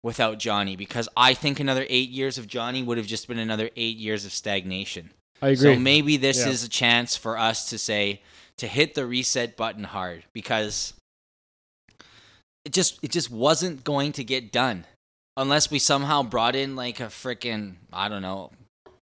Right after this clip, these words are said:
Speaker 1: M-, McKinnon or a McDavid, but that's never gonna happen. So, anything else on Johnny?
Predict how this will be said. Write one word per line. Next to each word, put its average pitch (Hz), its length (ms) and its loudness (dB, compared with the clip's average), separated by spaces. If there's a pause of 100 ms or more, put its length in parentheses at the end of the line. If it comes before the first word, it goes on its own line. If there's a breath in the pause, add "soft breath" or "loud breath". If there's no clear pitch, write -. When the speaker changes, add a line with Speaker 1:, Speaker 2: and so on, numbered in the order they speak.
(540)
Speaker 1:
M-, 101 320 -10
McKinnon 120 560 -2
or 104 140 -2
a 101 40 -2
McDavid, 104 640 -2
but 107 140 -12
that's 151 260 -6
never 131 240 -8
gonna 123 220 -10
happen. 113 420 -12
So, 95 300 -12 (2000 soft breath)
anything 160 340 2
else 165 280 4
on 160 140 2
Johnny? 165 360 4